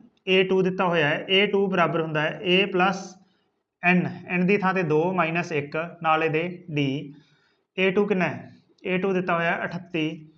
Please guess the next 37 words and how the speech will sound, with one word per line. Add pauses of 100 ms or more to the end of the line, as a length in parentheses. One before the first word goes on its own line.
(640)
ਬਰਾਬਰ (760)
A
plus
D (840)
ਔਰ
ਇੱਥੋਂ
ਆਪਾਂ
ਇਹਦਾ
ਮੁੱਲ
ਕੱਢ
ਲਓ।
ਇਹਦਾ
ਮੁੱਲ
ਕੱਢਾਂਗੇ,
ਕੀ
ਆਏਗਾ? (380)
ਅਠੱਤੀ,
ਆ
ਪਲੱਸ
D
ਹੈ
ਖੱਬੇ
ਹੱਥ
ਆ
ਕੇ,
ਮਾਈਨਸ (480)
D
ਆ
ਜਾਏਗਾ। (160)
ਇਸ
ਨੂੰ
ਨੰਬਰ (1080)
ਇੱਕ (320)
ਨੋਟ
ਕਰ
ਦੇਣਾ
ਹੈ।